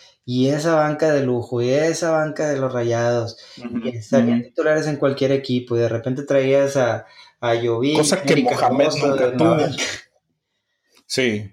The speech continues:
Speaker 2: cosa que Mohamed nunca tuvo.
Speaker 1: Mohamed nunca tuvo.
Speaker 2: Aún, aún y con todo el dineral que se gastaron y con todo el,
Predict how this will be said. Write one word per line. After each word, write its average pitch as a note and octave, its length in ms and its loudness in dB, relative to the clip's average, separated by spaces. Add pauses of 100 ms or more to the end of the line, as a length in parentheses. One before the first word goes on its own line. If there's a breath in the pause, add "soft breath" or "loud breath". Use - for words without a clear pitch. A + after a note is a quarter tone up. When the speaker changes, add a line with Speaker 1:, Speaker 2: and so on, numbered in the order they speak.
(140)
Speaker 2:
cosa E3 260 0
que D#3 80 0
Mohamed B2 380 0
nunca B2 320 -2
tuvo. B2+ 280 -2 (200)
Speaker 1:
Mohamed B2+ 480 2
nunca B2+ 320 -2
tuvo. B2 260 2
Speaker 2:
Aún, F3 160 -4 (140)
aún B2 360 0
y F#3 120 -8
con B2 260 -2
todo C3 200 2
el C#3+ 100 0
dineral A2+ 540 2
que B2 120 -4
se A#2+ 140 -4
gastaron A2 520 0
y G2+ 100 -2
con G2 220 -4
todo G#2+ 380 2
el, G2+ 140 -4